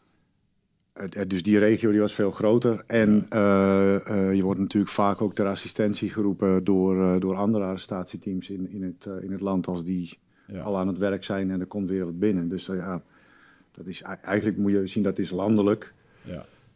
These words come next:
Speaker 1: Ehm, en, eh, ja, het grootste deel gewoon in die regio. Ja, de, en, en, eh, het is ook niet allemaal even spectaculair.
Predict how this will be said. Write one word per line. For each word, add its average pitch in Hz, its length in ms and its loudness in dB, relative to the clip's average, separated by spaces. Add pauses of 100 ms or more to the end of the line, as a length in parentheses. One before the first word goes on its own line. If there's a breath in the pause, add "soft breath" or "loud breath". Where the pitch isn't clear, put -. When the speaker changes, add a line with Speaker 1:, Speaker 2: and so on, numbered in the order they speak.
(140)
Speaker 1:
Ehm, 90 680 2 (300 soft breath)
en, 90 380 -2
eh, 87 800 -8 (120)
ja, 90 120 -2
het 95 120 -4
grootste 107 320 0
deel 95 200 -2
gewoon 95 260 -2
in 95 140 -2
die 95 180 0
regio. 104 600 -2
Ja, 107 220 -2
de, 95 60 -2
en, 107 260 -2
en, 110 200 -4 (160)
eh, 104 320 -4 (880 loud breath)
het - 120 -16
is - 80 0
ook 113 60 2
niet 120 120 8
allemaal 117 220 8
even 120 200 6
spectaculair. 113 680 4